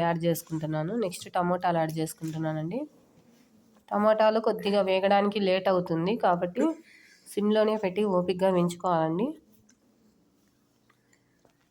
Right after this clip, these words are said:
చూడండి, బాగా సిమ్లోనే వేయించుకుంటూ ఉండాలి. ఇలాగే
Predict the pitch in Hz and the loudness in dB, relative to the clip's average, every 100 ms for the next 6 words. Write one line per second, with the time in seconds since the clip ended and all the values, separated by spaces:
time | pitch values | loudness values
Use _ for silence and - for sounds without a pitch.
0 | _ _ _ _ _ _ _ _ _ - | _ _ _ _ _ _ _ _ _ -20
1 | _ _ _ - - 208 196 202 233 190 | _ _ _ -20 -4 0 2 2 2 0
2 | 180 196 196 185 190 185 196 208 180 175 | 0 -2 -2 0 2 2 2 2 2 0
3 | 180 180 180 180 165 156 156 165 165 | -2 -4 0 0 0 0 0 -2 -2